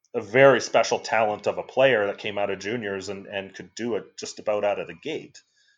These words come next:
and has graduated through, you know, through the university and stuff there. So I think, you know, you need to have that in order to support that at the same time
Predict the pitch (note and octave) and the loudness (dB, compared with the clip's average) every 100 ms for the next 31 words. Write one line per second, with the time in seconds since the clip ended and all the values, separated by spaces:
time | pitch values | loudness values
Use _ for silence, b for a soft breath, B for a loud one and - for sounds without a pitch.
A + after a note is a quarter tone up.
0 | _ G2 G2 F#2+ - G#2 G2+ G2+ G2+ G2 | _ -6 -4 -4 0 2 2 0 -2 -2
1 | F#2 - G#2 G2 F#2 F#2 G#2+ F2+ F#2+ G2 | -6 -10 -6 -4 -6 -10 -14 -16 -14 -12
2 | F2+ F2+ F#2+ G#2 - E2+ E2+ - - - | -10 -8 -8 -8 -10 -12 -12 -12 -12 -10
3 | E2 - _ _ _ _ _ _ _ _ | -14 -14 _ _ _ _ _ _ _ _
4 | _ - C#3+ D#3+ F#3 D#3 C#3 B2+ C3+ D3+ | _ 6 6 6 2 2 2 2 2 -2
5 | E3+ C3+ D3+ C#3+ A#2 A2 B2+ C#3 B2 A#2 | -2 2 6 6 6 6 8 8 6 2
6 | A#2 A2 G#2 - - A#2 - G#2 F#2+ - | 0 -2 -6 -10 -6 -4 -2 -2 -4 -10
7 | - G#2 - F#2 | -10 -8 -8 -8